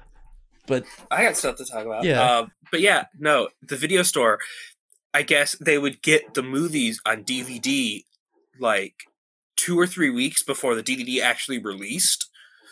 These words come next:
Speaker 2: just to get 'em in store and make sure they had 'em stocked. And they would get specific notes saying, "Don't put these out, wait three weeks until it releases, then put 'em out."
Speaker 1: Mm-hmm.
Speaker 2: And they would literally, the owner told me they would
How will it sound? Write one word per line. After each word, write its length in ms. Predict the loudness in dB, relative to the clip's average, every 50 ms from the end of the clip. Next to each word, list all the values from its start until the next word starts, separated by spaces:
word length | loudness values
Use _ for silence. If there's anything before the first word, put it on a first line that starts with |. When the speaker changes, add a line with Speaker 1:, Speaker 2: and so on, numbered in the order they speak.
| -20 _ _ -4
Speaker 2:
just 260 | -2 0 0 0 0
to 100 | 0 0
get 200 | 2 2 2 2
'em 100 | 2 0
in 120 | -2 -4 -4
store 300 | -2 0 0 2 2 2
and 80 | 2
make 140 | 2 0 0
sure 100 | 0 -2
they 120 | 0 0 0
had 120 | 0 0
'em 80 | 0 0
stocked. 540 | -2 0 0 0 -2 -2 -4 -6 -8 -18 -20 _ -20 -20 -20 -20 -18 -18 -10 -2 0
And 180 | 0 2 2 2
they 80 | 2
would 200 | 2 0 -2 0
get 220 | 2 2 2 4 2
specific 840 | 0 0 0 0 0 0 0 -2 -2 0 2 2 0 0 -2 -8 -18 _ -18
notes 640 | -16 -6 0 2 2 2 2 0 -2 -2 0 2
saying, 640 | 2 2 2 2 2 4 4 4 4 2 -2 -4 -10 _ _ _ _ _ _ _ _ _
"Don't 220 | 0 2 2 2 0
put 160 | -2 -6 -4
these 200 | -4 -4 0 2
out, 360 | 4 4 4 4 2 0 -4 -8 _ _ _ -4
wait 280 | -2 -2 -2 -2 -2
three 160 | -2 0 0
weeks 240 | 0 0 -2 -2 -2
until 200 | -4 -4 -4 -4
it 120 | -4 -4 -4
releases, 560 | -6 -6 -4 -4 -4 -4 -4 -4 -4 -4 -2
then 200 | 0 0 0 0
put 120 | -2 -4
'em 100 | -2 0
out." 280 | 2 2 2 2 0 -2
Speaker 1:
Mm-hmm. 240 | -4 -6 -8 -10 -10 -14 -16 -8 -4
Speaker 2:
And 120 | -2 0
they 80 | 2 2
would 140 | 0 -2 -4 -8 _ _ _ _ _ _ _ _ _ _ -4 0
literally, 540 | 2 2 4 4 2 0 0 -2 -4 -6 -6 -4
the 120 | -2 -2
owner 180 | 0 2 0 0
told 220 | 0 0 -2 0
me 40 | 0 0
they 100 | 0 -2
would 140 | -2 -4